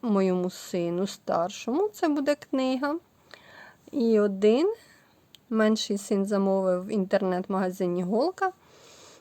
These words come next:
м, набір для вишивки на пластиковій канві. Е, вибрала його я, цей набір, так як я не маю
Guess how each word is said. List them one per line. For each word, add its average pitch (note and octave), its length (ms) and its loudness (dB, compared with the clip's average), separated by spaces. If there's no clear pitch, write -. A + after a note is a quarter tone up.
м, A3 440 4
набір G#3+ 560 2
для A#3 220 6
вишивки A#3+ 640 2
на A#3 460 2
пластиковій A3 960 0
канві. F#3+ 400 -4
Е, G3+ 280 2
вибрала A3+ 500 8
його G3+ 220 2
я, F3 460 2
цей C4 200 0
набір, C4+ 460 0
так A#3 300 4
як G#3+ 320 0
я B3+ 540 4
не A#3 320 6
маю A3 520 8